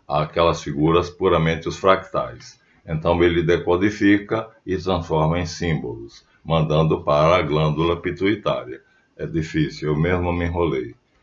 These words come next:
Então, os fractais chegam aqui,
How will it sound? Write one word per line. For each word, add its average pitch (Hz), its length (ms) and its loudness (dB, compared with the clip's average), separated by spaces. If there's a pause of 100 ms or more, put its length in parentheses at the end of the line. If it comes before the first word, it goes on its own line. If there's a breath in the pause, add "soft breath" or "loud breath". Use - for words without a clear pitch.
(140)
Então, 80 600 -2 (540)
os 78 180 -8
fractais 92 680 4
chegam 95 340 2
aqui, 87 500 -2